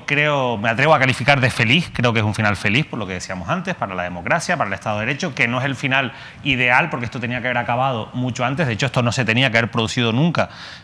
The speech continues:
en un Estado de Derecho como este. Pero, Carlos, aquí, durante toda esta trama, durante toda esta conspiración, tú lo has explicado muy bien, se ha juntado, se han juntado, mm, elementos del Poder Judicial, con medios de comunicación,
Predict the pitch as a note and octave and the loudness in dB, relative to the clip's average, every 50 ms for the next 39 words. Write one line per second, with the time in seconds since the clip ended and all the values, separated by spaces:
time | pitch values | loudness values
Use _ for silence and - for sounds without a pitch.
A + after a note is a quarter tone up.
0 | - - - G2 F#2+ G2 G2 G2+ - G#2 G#2+ G#2+ G2+ - - G#2+ G2+ G#2 G#2 G#2 | -18 -14 -12 -10 -8 -8 -10 -10 -10 -10 -8 -8 -8 -6 -4 -4 -2 -2 -4 -4
1 | G2+ A2+ A2 - G2 F#2+ G2 G#2+ C3 C3 - - G3 F#3 - - - - - - | -6 -6 -8 -8 -10 -8 -6 -6 -6 -4 -4 -4 -6 -6 -8 -12 -16 -16 -16 -16
2 | - - - - - - - - - - - - - - - _ - C3 A#2+ A2+ | -18 -18 -18 -20 -20 -20 -20 -20 -20 -20 -20 -20 -20 -20 -12 _ -2 0 0 2
3 | G2+ D#3+ F3 G3 G3+ D#3+ C3+ A#2+ A#2 A#2+ C#3+ E3 F#3+ G3 - - - - D#3 C#3 | 2 2 2 4 2 4 4 2 2 2 0 0 0 -2 -4 -10 -8 -6 -2 0
4 | C#3+ C#3+ C3+ C3+ C3 A#2 - C3 B2+ B2+ B2 A#2+ A#2+ A#2+ A#2 G2+ - - D#3+ D#3+ | 0 0 0 0 -2 -2 -2 0 0 0 0 0 0 -2 -4 -6 -4 0 2 4
5 | D#3 E3 D#3 - - E3+ D#3 D3+ - E3 D#3+ E3 E3 E3 D#3+ D#3+ D#3 D#3 C#3+ D#3 | 6 6 4 4 4 2 2 2 4 4 4 4 4 2 2 2 0 0 -2 0
6 | C#3 D#3+ D3+ C#3+ - F3 D3+ C#3+ D3+ - - D#3 D3+ - E3+ E3+ D#3 D3+ D3 C#3 | 0 0 0 0 0 -2 -2 -2 -4 -4 -2 -2 -2 -2 -4 -4 -4 -4 -4 -4
7 | C3+ C3 - D3 D3+ C#3 D3+ D3 D3 D3+ D3+ D#3 D#3+ E3+ E3 - - C#3+ C#3 B2+ | -4 -4 -6 -4 0 0 0 2 0 0 0 0 0 0 -2 0 0 0 0 0
8 | - - - C#3+ C3 - D3+ D3+ D3 D3 D3+ D3 - - - C3+ C3+ A#2 - - | -2 -6 -8 -8 -2 0 2 2 2 0 -2 -4 -4 -4 -4 -4 -4 -4 -6 -6
9 | D3 C#3+ B2+ - D#3 D#3 D#3 E3 E3+ - - - B2+ B2 A#2+ - - C#3 B2+ B2 | -6 -2 2 2 4 4 4 2 0 -4 -6 -8 -8 -8 -6 -4 -2 0 0 2
10 | C3+ D3 D#3 C#3+ D#3+ C3+ D3+ C#3+ B2+ D#3 D3+ D3 C#3+ - D#3+ D#3 D3 D3 C3 - | 2 2 2 2 2 2 2 2 2 2 2 2 0 0 -2 -2 -2 -2 0 2
11 | F#3+ F#3+ F#3 F#3 G3 F#3+ - - - - - - - - - - A#2 A#2 C3 D#3 | 4 4 4 4 2 -4 -10 -14 -18 -18 -18 -18 -20 -18 -10 -6 -6 -2 0 0
12 | E3 D#3+ D3+ D3+ D3 C#3+ D#3 D#3 D#3 D3 D#3 D#3 - - G3+ G3 G3 F#3+ F#3+ F#3+ | 0 0 0 0 -2 0 0 0 0 2 0 0 0 0 0 0 0 0 -2 -6